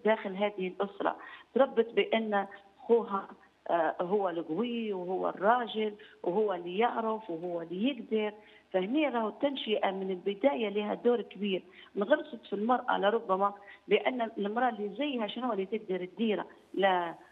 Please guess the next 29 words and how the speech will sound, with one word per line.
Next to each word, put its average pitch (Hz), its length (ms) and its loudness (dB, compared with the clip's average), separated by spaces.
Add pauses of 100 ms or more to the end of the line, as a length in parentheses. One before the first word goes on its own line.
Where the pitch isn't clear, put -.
(120)
الراجل 180 360 2
اللي 170 260 -2
يقدر، 240 420 -2
والراجل 175 320 2
اللي 175 240 -2
يسهر، 226 500 -2
والراجل 165 400 -2
اللي 170 240 -4
يطلع، 226 440 0
والراجل 165 360 -4 (120)
اللي 370 260 -8
يمشي، 247 420 -8 (400)
والراجل 185 260 4
اللي 180 160 -6
بيحميك، 247 720 -2
ور-، 208 140 2 (380)
فهذه 240 420 2
راهو، 240 480 0 (420)
هذه 247 260 2
م-، 214 140 0 (320)
واحدة 226 360 2
من 214 80 0
الأساسيات، 190 920 -2 (360)
هي 202 180 4
التربية 240 720 2 (280)
اللي 185 140 0
احنا 226 180 -2
أنشأنا 196 480 0
عليها 220 440 -2